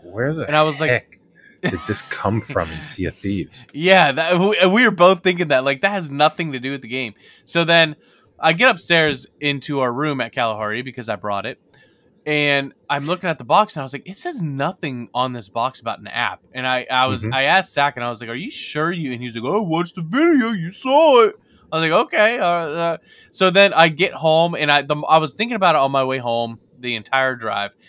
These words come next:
Speaker 2: I'm thinking
Speaker 1: About how
Speaker 2: about it, thinking
Speaker 1: upset
Speaker 2: about
Speaker 1: you
Speaker 2: it.
Speaker 1: were.
Speaker 2: Yeah. And then I got home, and I remember using the restroom. And I was like, "You know, I'm gonna look up a video just to be sure,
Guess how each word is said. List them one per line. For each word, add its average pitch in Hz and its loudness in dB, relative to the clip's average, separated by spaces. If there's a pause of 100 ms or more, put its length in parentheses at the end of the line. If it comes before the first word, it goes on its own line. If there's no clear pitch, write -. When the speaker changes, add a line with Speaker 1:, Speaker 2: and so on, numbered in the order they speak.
(280)
Speaker 2:
I'm 90 -14
thinking 160 -4
Speaker 1:
About 147 0
how 143 6
Speaker 2:
about 135 0
it, - -16
thinking 131 -2
Speaker 1:
upset 113 -2
Speaker 2:
about 107 0
Speaker 1:
you 78 0
Speaker 2:
it. 78 -2
Speaker 1:
were. 76 -2 (840)
Speaker 2:
Yeah. 123 0 (440)
And 147 -2
then 151 4 (500)
I 143 4 (140)
got 143 6
home, 131 -4 (180)
and 123 -4
I 127 2
remember 127 -4
using 117 -8
the 131 -8
restroom. 101 -8 (140)
And 143 0
I 151 6
was 147 0
like, 160 -4
"You 185 -6
know, 220 0
I'm 208 -2
gonna 240 -4
look 208 -2
up 170 -2
a 147 -6
video 113 -6 (480)
just 247 -2
to 254 -6
be 196 -4
sure, 113 -6